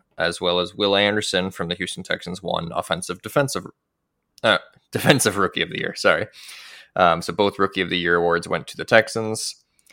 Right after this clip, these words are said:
Christian McCaffrey from the San Francisco forty-niners won Offensive Player of the Year.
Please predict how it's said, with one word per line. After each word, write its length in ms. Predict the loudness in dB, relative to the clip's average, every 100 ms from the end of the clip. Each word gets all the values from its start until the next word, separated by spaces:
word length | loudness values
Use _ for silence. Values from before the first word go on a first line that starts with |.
| _ _ -4
Christian 320 | -4 -2 -2
McCaffrey 680 | 4 6 6 2 0 -2 -2
from 240 | -4 -4
the 180 | -6 -6
San 160 | -6 -8
Francisco 320 | -10 -12 -10
forty-niners 600 | -4 -2 0 0 -2 -4
won 340 | -2 -2 -2 0
Offensive 480 | 0 0 -8 -8
Player 200 | -4 -2
of 80 | -2
the 80 | -4
Year. 380 | 0 2 2